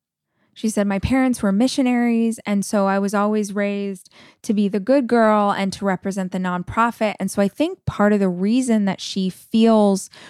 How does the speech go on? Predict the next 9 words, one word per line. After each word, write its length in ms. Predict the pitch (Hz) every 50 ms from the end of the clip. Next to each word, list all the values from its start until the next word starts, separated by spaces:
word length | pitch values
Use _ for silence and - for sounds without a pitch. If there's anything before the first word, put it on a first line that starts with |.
| - _ -
weird 640 | 175 175 202 202 202 226 262 294 330 359 359 - - _ -
about 300 | 202 180 190 190 - -
social 340 | - 208 190 - - 190
media 580 | 190 214 262 285 269 214 185 175 175 170 175 180 - - - - - -
is 200 | - 202 185 196
because 360 | 220 214 - - 220 214 185
that 220 | 214 202 190 - -
social 360 | - 226 202 185 - - 196
media 580 | 196 208 240 262 254 233 214 196 190 185 170